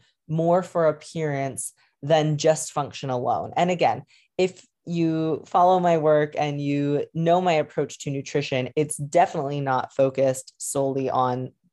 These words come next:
body composition or anything like that. For me, it is all about optimizing and it's all about longevity. But there was this kind of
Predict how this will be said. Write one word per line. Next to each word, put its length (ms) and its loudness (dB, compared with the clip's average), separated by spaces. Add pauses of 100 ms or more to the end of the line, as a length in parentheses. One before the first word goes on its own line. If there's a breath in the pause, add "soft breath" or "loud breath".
body 220 4
composition 500 -6
or 280 -8
anything 380 -2
like 180 -4
that. 200 0
For 100 -2
me, 340 -2 (260 loud breath)
it 100 0
is 200 0
all 160 6
about 280 4
optimizing 720 0
and 100 -4
it's 200 -6
all 220 4
about 260 2
longevity. 720 -2 (280 loud breath)
But 320 6
there 280 2
was 640 2 (260)
this 240 -4
kind 380 -2
of 440 2